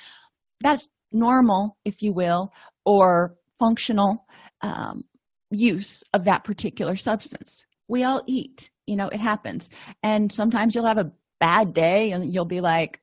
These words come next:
"Okay, there's a pint of Haagen-Dazs in the refrigerator. It's gonna be gone." If you do it every time you have stress, is different than if you do it every once in a while. So I do wanna clarify that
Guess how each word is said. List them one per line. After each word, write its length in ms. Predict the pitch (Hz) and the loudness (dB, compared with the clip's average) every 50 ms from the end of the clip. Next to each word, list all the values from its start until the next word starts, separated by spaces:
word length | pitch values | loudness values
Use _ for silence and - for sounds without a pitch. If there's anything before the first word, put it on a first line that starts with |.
| _ - | _ -4
"Okay, 400 | 156 175 170 196 147 147 139 - _ _ _ _ _ _ - | -4 -2 -2 -2 -4 -4 -4 -6 _ _ _ _ _ _ -6
there's 140 | 185 170 | -4 -4
a 40 | 180 | -4
pint 280 | 175 - - 202 185 165 | -4 -2 -2 0 0 0
of 80 | 185 | 2
Haagen-Dazs 560 | 190 180 170 165 175 180 165 165 165 165 170 - | 4 4 4 4 2 2 4 4 4 4 2 -2
in 80 | 180 | -4
the 40 | 165 | -6
refrigerator. 720 | 165 - 180 175 175 180 175 170 165 170 170 170 170 170 - - - - _ _ _ - | -4 -4 -4 -2 0 0 2 2 2 2 2 0 0 -2 -6 -12 -20 -20 _ _ _ -4
It's 160 | 185 180 - | -4 -4 -4
gonna 180 | - 165 160 | -6 -6 -4
be 100 | 143 151 | -4 -4
gone." 360 | 139 - 107 92 80 - 180 - _ _ - - - - - _ _ _ _ _ _ _ _ _ | -4 -2 -4 -4 -4 -8 -12 -18 _ _ -20 -20 -20 -20 -20 _ _ _ _ _ _ _ _ _
If 160 | - 233 - | -2 -2 -2
you 100 | 214 226 | -2 -2
do 180 | 208 262 254 247 | 0 2 4 4
it 220 | 233 - - _ _ _ _ _ - | 4 2 0 _ _ _ _ _ 2
every 420 | 214 220 226 208 196 208 208 202 | 2 4 4 2 -2 -4 -6 -6
time 520 | 202 208 214 196 196 190 175 151 147 185 175 - | -4 -2 -2 -2 0 0 -2 -2 -4 -6 -10 -10
you 140 | - 185 180 | -6 -4 -4
have 120 | 151 - | -4 -4
stress, 560 | - - - - - - 165 - - - - - _ _ _ _ _ _ _ _ - | -6 -8 -8 -8 -10 -10 -10 -12 -14 -14 -16 -20 _ _ _ _ _ _ _ _ -4
is 180 | 190 175 165 | -2 -2 -4
different 600 | 165 - - 214 202 - - 180 156 139 - - | -2 -2 -2 -2 -2 -2 -6 -6 -6 -6 -6 -6
than 120 | 185 175 170 | -4 -4 -4
if 140 | 175 175 | -4 -6
you 100 | 180 185 | -8 -8
do 220 | 170 180 190 180 180 | -4 0 0 0 2
it 120 | 170 - - | 0 -2 -2
every 220 | 175 175 175 165 | -4 -6 -4 -6
once 340 | 165 156 156 151 - - - | -4 -4 -6 -6 -6 -10 -12
in 60 | - | -12
a 60 | - 90 | -12 -10
while. 300 | - 62 58 - - 175 _ _ _ _ _ _ _ _ _ _ _ _ _ - - - - - - | -10 -10 -10 -10 -14 -18 _ _ _ _ _ _ _ _ _ _ _ _ _ -20 -20 -20 -20 -18 -10
So 140 | - 269 247 | -4 0 2
I 100 | 254 240 | 2 2
do 260 | 208 - 269 285 302 | 0 0 0 2 4
wanna 220 | 294 277 269 262 | 4 2 2 0
clarify 640 | 262 - - 233 233 226 233 226 - - 170 170 165 156 | -2 -2 -2 0 0 0 0 -2 -2 -2 -2 -2 -2 -2
that 200 | 185 - - | -4 -6 -8